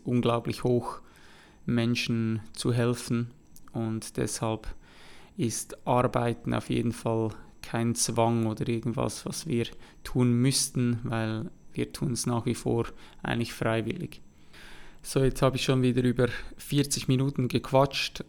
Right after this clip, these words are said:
Jetzt möchte ich unbedingt noch die Fragen, die reingekommen sind, kurz beantworten. Also auf jeden Fall am Anfang herzliches Dankeschön, weil sehr viele von euch haben einfach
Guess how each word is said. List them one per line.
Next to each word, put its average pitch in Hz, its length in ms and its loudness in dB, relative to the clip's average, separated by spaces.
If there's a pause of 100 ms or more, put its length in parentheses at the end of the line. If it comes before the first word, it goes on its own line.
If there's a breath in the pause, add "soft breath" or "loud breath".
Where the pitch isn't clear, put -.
(120)
Jetzt 120 400 2
möchte 135 300 0
ich - 100 -4
unbedingt 127 460 2
noch 117 320 0
die 117 240 -2
Fragen, 123 840 0
die 120 260 0
reingekommen 127 680 0
sind, 123 380 0 (120)
kurz - 440 0
beantworten. 131 960 0 (680 loud breath)
Also 131 180 2
auf 120 80 2
jeden 139 240 8
Fall 135 180 8
am 123 140 6
Anfang 131 720 6
herzliches 131 720 2
Dankeschön, 127 640 2
weil 117 340 2
sehr 127 320 6
viele 123 680 6
von 120 220 0
euch 120 340 2
haben 117 260 4
einfach 120 600 2